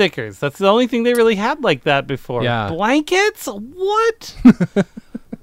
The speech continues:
Speaker 1: What?
Speaker 2: Dan's like a kid in a
Speaker 1: It's
Speaker 2: blanket
Speaker 1: twenty-five
Speaker 2: store.
Speaker 1: bucks for blanket.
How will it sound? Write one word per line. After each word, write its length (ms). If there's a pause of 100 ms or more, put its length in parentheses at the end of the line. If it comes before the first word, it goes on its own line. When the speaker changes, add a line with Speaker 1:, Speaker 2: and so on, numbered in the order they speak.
(640)
Speaker 1:
What? 1000
Speaker 2:
Dan's 240
like 140
a 60
kid 260
in 120
a 20
Speaker 1:
It's 100
Speaker 2:
blanket 200
Speaker 1:
twenty-five 340
Speaker 2:
store. 140
Speaker 1:
bucks 300
for 140
blanket. 640